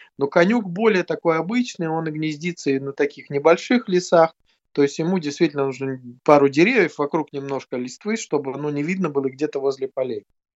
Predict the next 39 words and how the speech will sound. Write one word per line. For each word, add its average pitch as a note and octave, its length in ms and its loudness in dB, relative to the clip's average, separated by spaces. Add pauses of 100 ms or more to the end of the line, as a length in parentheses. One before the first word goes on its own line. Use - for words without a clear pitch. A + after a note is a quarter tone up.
(640)
Это D#3 240 2
тоже G#3 380 6
вот D#3 180 -4 (460)
показатель E3 640 0
того, F3 320 0
что E3 200 -8
коли-, D#3+ 380 -6
вот C#3+ 200 -10
количество D#3 480 -2
мышей D3 300 -4
сокращается. C#3+ 1040 -4 (640)
Это E3 260 0
влияет D#3 560 2
на D3 120 -2
конюка, C#3+ 640 0
который, E3 440 -2
ну, D#3+ 140 -2
был, D#3 240 -6
ну, D#3 140 -18
таким D3+ 360 -2
банальным D3 460 0
видом, D3+ 360 -6
ну, D3 80 -16
самый C#3+ 360 2
обычный C3 380 -8
хищник, A#2+ 400 -20
ну, C#3 100 -6
везде. A#2+ 500 -12
Ну, B2+ 160 -14
и D3 40 -16
щас D#3 260 0
он D3 120 -2
тоже, B2 380 -2 (120)
ну, C3 240 -6
наверное, B2+ 500 -6
из - 180 -16
таких B2 320 -12
самых B2+ 360 -6
обычных, E3+ 480 -4